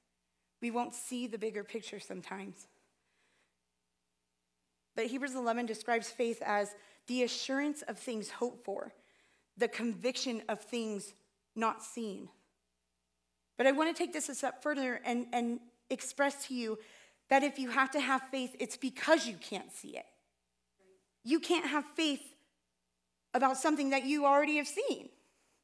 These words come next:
That becomes fact, right? I love Romans twenty-eight, or Romans eight, twenty-four and twenty-five. It says, it says this, it says, "For in hope we have been saved, but hope that is seen is not hope.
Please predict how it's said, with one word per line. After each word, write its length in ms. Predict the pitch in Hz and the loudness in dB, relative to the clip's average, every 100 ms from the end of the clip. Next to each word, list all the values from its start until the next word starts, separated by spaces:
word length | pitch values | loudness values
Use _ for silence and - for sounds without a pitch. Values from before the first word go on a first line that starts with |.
| _ _ _ _ _ | _ _ _ _ _
That 120 | 330 | 4
becomes 300 | 330 330 285 | 6 4 4
fact, 480 | - 466 - - - | 2 2 2 0 -6
right? 220 | 214 254 415 - _ _ _ _ _ _ _ _ _ _ _ _ _ _ - | 0 0 -2 -12 _ _ _ _ _ _ _ _ _ _ _ _ _ _ 6
I 100 | 294 | 6
love 280 | 294 330 285 | 8 6 6
Romans 300 | 277 277 - | 4 2 -2
twenty-eight, 640 | - 247 233 214 196 - | -2 -2 -2 -2 -4 0
or 160 | 269 240 | 4 6
Romans 360 | 233 277 269 226 | 6 6 4 2
eight, 260 | 254 240 - | 0 0 -4
twenty-four 420 | - 233 220 233 | -4 -4 -2 -4
and 80 | 208 | -4
twenty-five. 440 | - 208 196 202 | -4 -2 2 2
It 80 | 190 | 2
says, 240 | - 208 - - - - - | -4 -4 -6 -14 -20 -6 4
it 140 | 262 | 4
says 320 | 254 254 214 | 6 2 2
this, 240 | 196 214 214 | 0 0 -2
it 100 | 208 | 0
says, 260 | 247 226 - - - - _ _ _ - | 2 2 -2 -16 -20 -20 _ _ _ 4
"For 200 | 302 302 | 6 6
in 260 | 302 294 359 | 6 6 6
hope 380 | - 311 311 302 | 6 4 4 0
we 140 | 285 | -2
have 520 | 254 240 190 196 196 | 0 0 -2 -12 -8
been 280 | 196 233 233 | -2 0 -2
saved, 580 | - - 240 202 165 - - _ _ _ _ _ | -4 2 4 4 0 -10 -20 _ _ _ _ _
but 160 | 233 226 | 2 2
hope 400 | - 339 359 - | 2 2 2 4
that 160 | 269 | 4
is 100 | 254 | 4
seen 400 | - - 254 214 - - | -2 -2 -2 -2 -6 -6
is 300 | 247 240 - | -4 -4 -4
not 360 | 214 196 254 - | -2 0 0 -2
hope. 400 | - 226 208 | -4 -4 -4